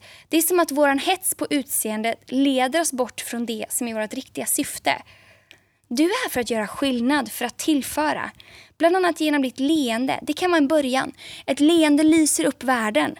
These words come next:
oavsett hur läpparna eller tänderna ser ut. Så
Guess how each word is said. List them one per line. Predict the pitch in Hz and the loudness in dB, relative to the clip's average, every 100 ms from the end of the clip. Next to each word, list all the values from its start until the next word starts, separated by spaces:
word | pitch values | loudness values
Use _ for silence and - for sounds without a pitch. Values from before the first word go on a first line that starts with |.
| - - _ | -18 -20 _
oavsett | 339 330 320 359 349 - | 4 6 6 4 0 -2
hur | 247 | -2
läpparna | 277 - - 226 226 - | -2 -4 -6 -4 -4 -2
eller | 233 214 220 | -2 -2 -6
tänderna | - 220 208 214 | -6 -6 -4 -4
ser | 208 240 | -4 -2
ut. | 247 - - - - | 0 -2 -6 -18 -14
Så | - - 349 330 | -6 0 4 4